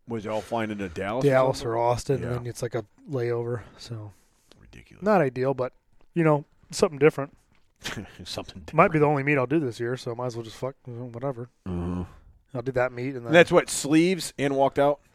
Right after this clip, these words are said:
Speaker 2: Sleeves only. Which I wasn't gonna be in the U S P A anywhere, anyway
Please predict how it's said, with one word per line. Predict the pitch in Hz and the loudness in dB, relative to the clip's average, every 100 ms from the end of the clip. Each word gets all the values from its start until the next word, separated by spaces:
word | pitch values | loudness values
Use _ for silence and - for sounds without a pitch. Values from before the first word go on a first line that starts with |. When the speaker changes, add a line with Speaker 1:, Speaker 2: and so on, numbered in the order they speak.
| _ _ _ | _ _ _
Speaker 2:
Sleeves | - - 123 123 | -20 -8 -6 -6
only. | 120 127 127 117 101 _ _ _ _ _ _ _ _ _ _ _ _ _ _ _ - | -8 -8 -10 -12 -14 _ _ _ _ _ _ _ _ _ _ _ _ _ _ _ 0
Which | 151 - 156 | 2 2 2
I | |
wasn't | 147 165 156 | 8 8 8
gonna | 151 | 4
be | 151 | 2
in | 147 | 2
the | 139 | 2
U | 147 | 4
S | 135 | 2
P | - 143 | 2 2
A | 135 | 2
anywhere, | 147 139 127 - _ - | 2 0 -2 -4 _ -8
anyway | 131 127 127 | -4 -2 -2